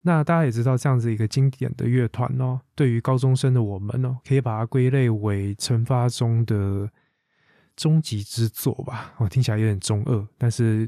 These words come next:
对我来讲啦，因为当时我就是担任主奏吉他的一个角色，也就是，对，他的 solo 是要由我这边来弹奏，真是苦练了超久。但最后表演我记得啦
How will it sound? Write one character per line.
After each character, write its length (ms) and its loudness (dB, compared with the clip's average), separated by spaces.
对 140 0
我 100 0
来 160 -4
讲 200 -4
啦， 160 -6
因 80 2
为 80 2
当 160 2
时 120 -2
我 80 0
就 140 0
是 80 2
担 260 0
任 280 2
主 240 -6
奏 300 -2
吉 200 -12
他 480 -6
的 300 -4
一 100 -6
个 120 -4
角 220 -6
色， 300 -8
也 120 -4
就 140 0
是， 360 0
对， 220 -2
他 140 0
的 40 2
solo 500 -2
是 180 -2
要 260 0
由 160 -2
我 220 -2
这 140 -4
边 180 0
来 140 -2
弹 280 -4
奏， 240 -4
真 160 0
是 140 -2
苦 240 -6
练 200 0
了 60 -4
超 300 -4
久。 260 -4
但 380 2
最 340 2
后 260 2
表 300 2
演 180 2
我 140 -4
记 300 0
得 240 -2
啦 420 -4